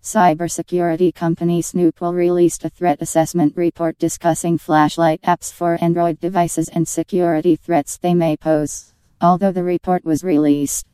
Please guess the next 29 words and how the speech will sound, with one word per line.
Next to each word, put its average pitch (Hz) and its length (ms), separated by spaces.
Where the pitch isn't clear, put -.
to - 120
the 202 140
accompaniment 190 680
of 170 100
alarmist 175 580
news 180 240
stories 170 480
about 160 320
how 180 220
some 170 260
flashlight 165 680
apps - 300
could - 240
potentially 180 680
access 175 480
banking 170 500
information 170 760
and 165 180
cell 147 260
phone 165 320
video 170 400
cameras 160 540
and 170 180
send 170 300
users' 175 400
personal 175 500
information 170 720
to 170 120
cybercriminals. 156 1200